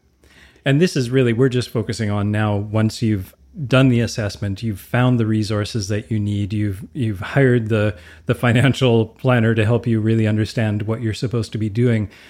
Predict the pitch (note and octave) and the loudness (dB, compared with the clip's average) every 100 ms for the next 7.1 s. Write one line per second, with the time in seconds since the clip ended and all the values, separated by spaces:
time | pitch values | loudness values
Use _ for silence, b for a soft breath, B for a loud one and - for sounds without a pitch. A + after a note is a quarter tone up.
0 | B - C3 C3 A#2+ C3 A#2 C3 C3+ B2+ | B 0 2 2 2 0 0 -2 2 4
1 | C3+ B2 A#2 A#2 G#2+ A2 G#2+ G2 G2 G2+ | 4 4 2 0 0 0 -2 -2 -6 -6
2 | F#2+ F#3 E3+ C3+ A#2+ A#2 A#2 A2+ C3 C#3+ | 0 0 0 0 0 2 2 0 0 -2
3 | - B2+ A#2 A#2 - D3 - A#2+ C3 C3 | 0 0 2 0 -2 -6 -4 -4 0 0
4 | A#2 G2+ G2 - G#2 G2+ B B B B | 0 -2 -4 -4 -4 -4 B B B B
5 | B - F3+ G#3+ F#3+ - F3+ E3+ D#3+ F3+ | B -4 -2 -2 -2 2 2 2 0 0
6 | E3 D3 C3+ F3+ G#3+ G3+ C3+ A#2 A#2 D#3+ | 2 2 2 2 2 2 2 2 2 0
7 | F3 | -4